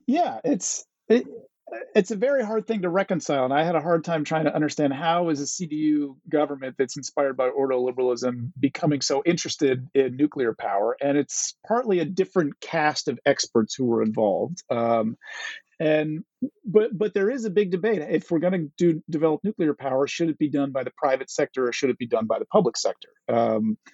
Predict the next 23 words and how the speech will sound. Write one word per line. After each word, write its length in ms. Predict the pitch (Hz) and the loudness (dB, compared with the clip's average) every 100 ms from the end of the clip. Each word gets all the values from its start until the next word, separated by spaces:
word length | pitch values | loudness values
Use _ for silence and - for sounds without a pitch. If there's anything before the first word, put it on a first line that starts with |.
| - - - - - | -14 -12 -14 -16 -6
uh, 220 | 131 123 - | -2 0 0
Germany 340 | 151 170 165 | 0 2 0
begins 380 | 147 143 165 151 | 0 2 0 0
its 120 | 143 | -2
nuclear 300 | 156 - 151 | -2 0 0
program 540 | 143 156 143 147 135 135 | 0 -2 0 0 -2 0
later, 440 | 147 170 185 202 | 0 2 0 0
obviously, 680 | 156 170 180 170 190 190 202 | 0 0 0 -2 2 2 2
uh, 220 | 135 123 - | -2 -2 -2
coming 260 | 147 135 | -2 0
out 100 | 135 | 0
of 80 | 131 | 0
World 200 | 135 127 | -2 0
War 160 | 131 127 | -2 -2
Two, 220 | - 160 | -2 0
they 80 | 143 | 0
weren't 180 | 127 123 | -2 -2
allowed 200 | 123 120 | 0 0
to 80 | 127 | -2
have 140 | 120 | -2
nuclear 440 | 123 123 123 117 117 127 | -4 0 2 2 0 -6
material. 640 | - 190 185 185 190 190 - | -8 -2 0 2 0 -4 -2
Uh, 340 | 127 120 123 | 0 0 0